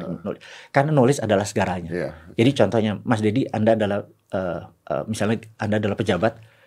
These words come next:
Speaker 1: terus Anda kasih saya, "Pak Mardigu, ini saya dapat data nih, dalamnya White House, tolong dianalisa," gitu ya. Dengan adanya Pokemon Go, itu data itu valid. Bener nggak? Masuk ke dalam-dalam
Speaker 2: Hmm.
Speaker 1: kamarnya, apa, Melania, siapa,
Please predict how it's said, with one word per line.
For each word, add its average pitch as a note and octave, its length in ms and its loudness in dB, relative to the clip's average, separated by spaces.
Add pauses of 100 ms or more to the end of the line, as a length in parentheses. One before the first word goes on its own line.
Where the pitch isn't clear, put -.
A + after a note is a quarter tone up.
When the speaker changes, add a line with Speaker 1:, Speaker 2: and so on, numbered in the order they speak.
(400)
Speaker 1:
terus - 400 2 (220)
Anda A2 240 0
kasih A2 240 -2
saya, G2 300 -4
"Pak - 340 -10
Mardigu, C#3 400 -6
ini A#3 300 -2 (580)
saya F#3+ 220 -4
dapat D3 200 0
data A#2 280 0
nih, F3+ 160 -2 (200)
dalamnya A2+ 380 2
White A2 180 2
House, C#3 200 -2 (120)
tolong D#3+ 220 0
dianalisa," A2 480 0
gitu F#2 160 -4
ya. - 80 -12 (800)
Dengan F3 260 4
adanya D#3+ 260 4
Pokemon E3+ 460 4
Go, G#2 240 2 (300)
itu E3+ 180 -2
data A#2 400 0
itu E3+ 280 2 (140)
valid. D3+ 300 2 (320)
Bener C3+ 240 2
nggak? - 80 -2
Masuk B2+ 240 -2
ke - 60 -4
dalam-dalam A#2+ 500 6
Speaker 2:
Hmm. G2 320 -6
Speaker 1:
kamarnya, A#2 560 4
apa, G#2+ 240 2
Melania, A#2+ 760 4
siapa, C#3 240 2